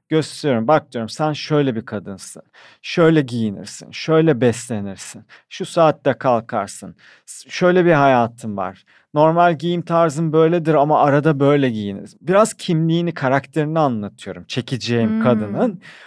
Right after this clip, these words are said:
Speaker 1: O çekeceğim kişiden de o karaktere bürünmesini istiyorum. Arada ufak tefek tabii ki de müdahalelerim oluyor ama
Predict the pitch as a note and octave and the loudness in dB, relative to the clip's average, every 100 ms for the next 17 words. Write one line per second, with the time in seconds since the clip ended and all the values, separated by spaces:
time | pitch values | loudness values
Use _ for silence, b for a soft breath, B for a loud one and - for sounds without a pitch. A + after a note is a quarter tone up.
0 | B _ - G#3+ G#3+ - _ _ _ _ | B _ 2 2 2 -2 _ _ _ _
1 | _ - D#3+ D3 A#2+ C#3+ C3 F3 - F3+ | _ -8 -6 -6 -2 -2 -2 -6 -2 2
2 | C#3+ C3+ D3+ B3+ G#3 G3+ - E3 D3 - | 4 2 4 4 4 2 2 2 2 0
3 | F#3 A3 G#3+ G#3+ G#3 G3 F3 - E3 A#2 | -2 -2 0 0 0 -2 -6 -8 -8 -8
4 | - - F2+ B B B - A3+ B3+ B3 | -10 -12 -12 B B B 2 6 6 6
5 | A3+ F3 G3 G3+ - F3+ - C3+ - F3+ | 2 2 2 2 2 -2 0 -4 -2 -2
6 | D3 - A#2 A#2 A#2 A2+ A2 G#2+ G#2+ G#2+ | -2 -6 -6 -4 -2 0 0 0 -2 -6
7 | G#2 G#2 A2 C3 B3 B3 A3+ D3 | -8 -8 -10 0 4 4 4 2